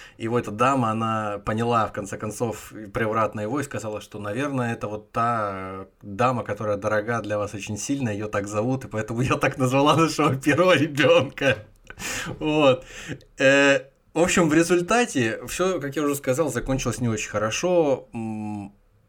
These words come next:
попы которые были недовольны тем, что он устраивает, э, во-первых, какую-то бесовщину и технологии какие-то насаждает в обществе. Во-вторых, он исподволь стал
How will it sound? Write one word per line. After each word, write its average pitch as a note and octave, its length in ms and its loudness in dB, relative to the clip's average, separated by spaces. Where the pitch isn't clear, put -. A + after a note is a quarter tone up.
попы D#3+ 480 2
которые B2 720 0
были B2 220 -2
недовольны A#2+ 540 2
тем, G2+ 180 -8
что F#2+ 220 -10
он F#2+ 260 -12
устраивает, G2+ 680 -2
э, G2+ 340 -6
во-первых, G#2+ 360 -6
какую-то G2+ 680 -6
бесовщину A#2 840 -2
и G2+ 640 -8
технологии C3+ 540 -2
какие-то - 280 -10
насаждает G2+ 600 -6
в G2+ 480 -6
обществе. G2+ 520 -10
Во-вторых, A2+ 580 -4
он A2 300 -4
исподволь A2+ 520 -6
стал G#2+ 480 -2